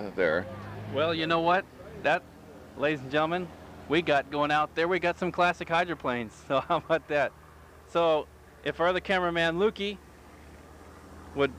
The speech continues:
Speaker 2: go ahead. All right, just, I'll be right back a second there. Gonna plug you in.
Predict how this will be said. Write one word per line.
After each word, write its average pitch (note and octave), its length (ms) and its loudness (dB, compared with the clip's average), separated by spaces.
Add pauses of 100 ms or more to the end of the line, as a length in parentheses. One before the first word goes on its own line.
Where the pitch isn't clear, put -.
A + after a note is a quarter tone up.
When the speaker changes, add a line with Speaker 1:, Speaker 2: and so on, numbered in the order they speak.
(340)
Speaker 2:
go C#3+ 140 4
ahead. D3 240 0 (380)
All A#2+ 120 -8
right, C#3 200 -2 (120)
just, C3+ 300 -10
I'll A#2 60 -4
be C3 120 -2
right C3+ 160 2
back C3 200 -2
a - 20 -18
second C3 320 -4
there. D3+ 240 0 (920)
Gonna B2 120 -6
plug C#3+ 280 -2
you C#3+ 100 -4
in. D#3+ 240 -6